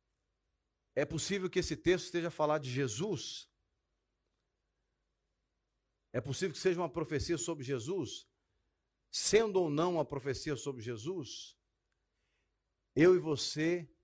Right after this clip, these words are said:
se é sobre Jesus, o Messias, eu e você somos cristãos. E a palavra cristão significa semelhante a Cristo ou pequeno Cristo, não é? É, é semelhante a Cristo.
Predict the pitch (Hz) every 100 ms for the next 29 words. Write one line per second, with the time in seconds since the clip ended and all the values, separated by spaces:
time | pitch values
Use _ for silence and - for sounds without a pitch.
0 | _ - - 147 202 220 196 170 151 127
1 | 123 131 202 143 151 143 131 - 196 196
2 | 107 - _ _ - 175 175 139 139 -
3 | 160 170 - 151 143 - _ _ - -
4 | 101 - 147 139 104 - - - _ _
5 | _ _ _ _ _ _ _ _ 120 139
6 | 151 165 151 151 139 120 160 170 165 151
7 | 147 131 156 151 131 110 87 _ - -
8 | 147 139 151 151 135 - 190 151 - 123
9 | 143 147 147 127 156 151 - 165 185 -
10 | - - 98 123 175 _ _ _ _ _
11 | _ _ _ _ _ _ - 110 120 117
12 | 107 - 156 143 190 208 151 - 170 196
13 | - -